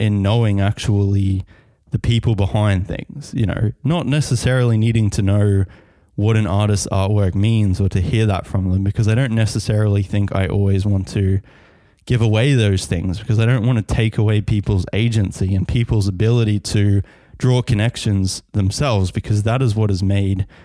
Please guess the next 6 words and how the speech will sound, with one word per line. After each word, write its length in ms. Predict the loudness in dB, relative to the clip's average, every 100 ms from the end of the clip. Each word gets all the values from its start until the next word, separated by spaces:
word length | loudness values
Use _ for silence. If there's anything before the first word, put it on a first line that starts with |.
| _ _ _ _ _ _
me 360 | -2 2 2 0
so 680 | 0 0 2 2 2 0 -4 _ _ _ _ _ _ _
inspired 720 | -2 -2 -2 -2 0 2 0 0
and, 160 | -2
and, 220 | 0 -2 0
and, 360 | 0 0 -2